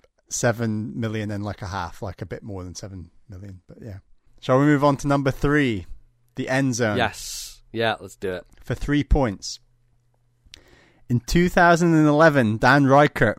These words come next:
Speaker 1: broke two Guinness World Records. The first was
Speaker 2: Uh-huh.
Speaker 1: longest fighting game marathon playing Brawl, Super Smash Brothers Brawl, for thirty hours. What was the other record?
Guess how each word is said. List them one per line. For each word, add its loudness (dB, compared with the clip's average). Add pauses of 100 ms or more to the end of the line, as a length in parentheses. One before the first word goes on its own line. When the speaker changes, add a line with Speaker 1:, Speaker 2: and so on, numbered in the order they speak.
(100)
Speaker 1:
broke 4
two 2
Guinness 2
World 2
Records. 0
The -6
first 4
was 4
Speaker 2:
Uh-huh. 4
Speaker 1:
longest 2
fighting 2
game 2
marathon 2
playing 0
Brawl, 4
Super 0
Smash 0
Brothers -4
Brawl, 2 (280)
for -2
thirty 4
hours. 2
What -2
was 2
the -4
other 2
record? -2